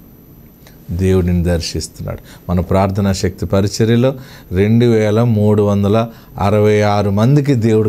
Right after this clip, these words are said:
గర్భఫలాలు ఇచ్చాడు. రెండు వేల మూడు వందల అరవై ఆరు మందికి దేవుడు గర్భఫలాలు ఇచ్చారు. మీరు చూస్తున్నారు, మనకు ఉన్నటువంటి తైలాభిషేక బేసుల్లో మరి అందరూ కూడా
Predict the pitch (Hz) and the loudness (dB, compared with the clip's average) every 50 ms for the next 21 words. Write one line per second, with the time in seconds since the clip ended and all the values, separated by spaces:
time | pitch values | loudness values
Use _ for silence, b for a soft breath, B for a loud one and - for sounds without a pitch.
0 | 92 95 101 95 92 101 98 92 101 87 90 87 82 82 82 - - 85 - - | 0 0 0 0 0 0 0 0 0 0 0 0 -2 -4 -6 -8 -10 -10 -10 -6
1 | 85 90 104 110 120 123 123 117 113 107 104 101 107 123 135 131 B B B B | -2 0 2 2 4 4 4 4 2 2 0 0 0 0 -2 -2 B B B B
2 | - - 98 101 113 117 117 113 - - 110 107 107 104 101 104 104 101 101 98 | -6 -2 2 2 4 4 4 2 2 2 2 2 2 2 2 2 2 2 0 0
3 | 92 98 90 95 104 117 131 143 135 156 147 135 139 139 135 131 127 127 120 117 | 0 0 0 0 0 2 2 2 0 0 0 2 2 2 2 2 0 0 0 0
4 | 117 110 120 113 113 107 104 98 - - 104 95 92 B B B B B - 98 | 0 0 2 0 0 0 -2 -4 -4 -2 -2 -2 -2 B B B B B -2 -2
5 | 104 95 - - 135 143 139 135 - - 147 139 135 127 123 131 127 120 120 113 | -2 -2 0 0 0 0 0 0 -2 -2 0 0 2 2 2 2 2 0 0 -2
6 | 107 - 113 113 113 110 - 117 110 104 - 110 101 107 110 113 113 113 - - | -2 -2 -2 -2 0 0 0 -2 -2 0 0 0 0 2 0 0 0 -2 -2 -2
7 | 113 107 113 107 90 85 98 104 110 107 - 117 113 110 110 107 95 B B B | -2 -2 0 -2 -2 0 0 0 0 0 -2 -2 0 2 2 0 0 B B B
8 | B B B B - 95 101 107 - - - 113 127 143 151 151 143 139 139 123 | B B B B -2 0 0 0 0 -2 -2 0 2 2 4 4 2 2 0 -2